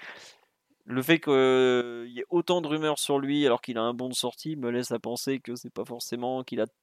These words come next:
tant de pistes que ça non plus. Mais bon, c'est comme ça. Euh, oui, vingt-sept ans, trop vieux. Non, Mathieu vient d'expliquer pourquoi, euh, vingt-sept ans c'est trop vieux. C'est par rapport à la revente. C'est dès que le mec se plante, il n'y a pas moyen de, de faire investir un club sur un joueur.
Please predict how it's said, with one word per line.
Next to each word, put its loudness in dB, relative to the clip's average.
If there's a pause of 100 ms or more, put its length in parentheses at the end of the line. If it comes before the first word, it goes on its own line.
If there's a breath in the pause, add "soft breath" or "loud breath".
(160)
tant 2
de -8
pistes -8
que -6
ça -4
non -6
plus. -14
Mais -10
bon, -14 (1200 loud breath)
c'est -6
comme -2
ça. -14 (640 loud breath)
Euh, 6
oui, 0
vingt-sept -2
ans, 0
trop -2
vieux. -2
Non, -2
Mathieu -2
vient -2
d'expliquer -6
pourquoi, 0
euh, 2
vingt-sept -6
ans -2
c'est -6
trop -6
vieux. 0
C'est -6
par -2
rapport -2
à 2
la 4
revente. 0
C'est -10
dès -4
que -6
le 0
mec -2
se -4
plante, -4
il -6
n'y -4
a -2
pas -4
moyen -2
de, -4
de -12
faire 0
investir 0
un -4
club 4
sur -4
un 0
joueur. 2